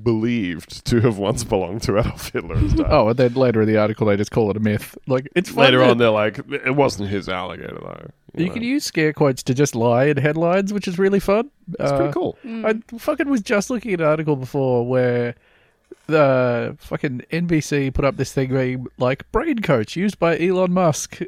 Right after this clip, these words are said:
Speaker 2: uh, three tips to learn anything faster." And then there's one paragraph in here that says, uh, "According to Musk, his ideas sound sensible, but he was not my or SpaceX's brain coach. I think he maybe gave a talk once,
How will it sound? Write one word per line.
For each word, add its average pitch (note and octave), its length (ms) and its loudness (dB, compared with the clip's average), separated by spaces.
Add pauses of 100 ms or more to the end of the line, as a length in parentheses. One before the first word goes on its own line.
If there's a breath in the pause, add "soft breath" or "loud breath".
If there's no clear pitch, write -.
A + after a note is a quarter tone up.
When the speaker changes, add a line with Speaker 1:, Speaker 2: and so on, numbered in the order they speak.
Speaker 2:
uh, C3 260 0
three A#3+ 280 -6
tips - 240 -4
to - 100 -6
learn C#3+ 180 0
anything E3+ 300 -2
faster." D3+ 480 2
And D3+ 140 0
then E3+ 100 -2
there's E3+ 180 0
one D#3 360 4
paragraph D3 640 2
in A#2 60 -6
here B2 200 -2
that B2 180 -6
says, A#2 480 -2 (720 soft breath)
uh, A#2+ 880 2 (240)
"According B3 340 0
to - 80 -4
Musk, F3 420 0
his C3 180 -4
ideas D#3+ 380 0
sound A2 220 -2
sensible, D#3+ 400 0
but D#3 140 2
he D3+ 60 0
was D#3 140 0
not A#3 180 0
my F#3 300 2
or A3 200 2
SpaceX's E3+ 600 -2
brain C#4+ 340 0
coach. A#2 440 0
I F3 60 -4
think - 160 -2
he G4 60 -6
maybe D4 260 -2
gave F#3 160 0
a C3+ 60 0
talk G3+ 380 -2
once, G#2+ 380 -4